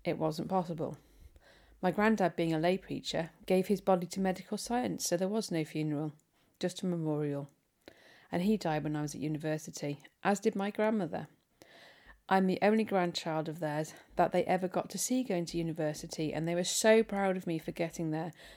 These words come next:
They wouldn't have wanted me to lose a single day of my studies. I didn't mean that I didn't have great respect for them both. I did, and they were two very kind people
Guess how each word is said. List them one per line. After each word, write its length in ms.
They 100
wouldn't 260
have 160
wanted 320
me 140
to 100
lose 540
a 100
single 360
day 260
of 80
my 160
studies. 580
I 60
didn't 320
mean 260
that 100
I 40
didn't 200
have 200
great 220
respect 400
for 80
them 140
both. 440
I 60
did, 400
and 100
they 60
were 80
two 260
very 240
kind 420
people 480